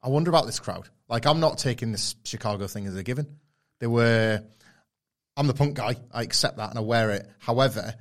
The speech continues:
on the Dynamite before All Out, which now feels like it was a million years ago, when Ace Steel and C M Punk were doing that bit in the ring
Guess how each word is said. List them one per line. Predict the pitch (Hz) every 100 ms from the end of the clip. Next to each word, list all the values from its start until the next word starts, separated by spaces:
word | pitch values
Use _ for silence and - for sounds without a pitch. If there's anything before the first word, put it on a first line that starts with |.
| _ _ _
on | 123
the | 113
Dynamite | 107 127 135 139 131 92
before | - - 117 113
All | 117 104
Out, | 110 95
which | 101 -
now | 113 107
feels | 104 110 98
like | 101 98 - _ -
it |
was | 107 107
a |
million | 107 110 107 101
years | 101 104 95
ago, | 92 78 - _ _ _
when | 113 107 107 107 101 98 98 - - _ _ _ _ _ -
Ace | 123 120
Steel | - - 120 98 90 _ _ _ _ _ _ _
and | 107
C | - 110
M | 104
Punk | 110 101
were | 107
doing | 107 104
that | 95 101
bit | 120
in | 107
the | 107
ring | 107 101 92